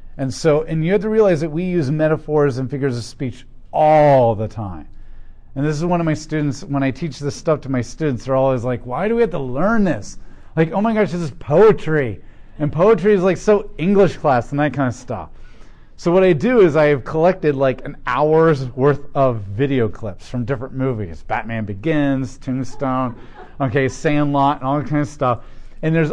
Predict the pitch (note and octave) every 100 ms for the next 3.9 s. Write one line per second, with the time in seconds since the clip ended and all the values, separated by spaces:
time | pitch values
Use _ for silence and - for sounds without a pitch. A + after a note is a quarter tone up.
0 | - - D#3+ E3 F3+ F3+ F3 F3+ D3+ C#3
1 | C3+ C#3 C3+ C3 B2+ B2+ B2 A2+ G#2+ A2+
2 | A2 G2+ - B2+ G2 F#2 G#2 G#2+ G2 G#3
3 | G#3+ F#3 B2+ - B2+ A2 F2 D#2 D#2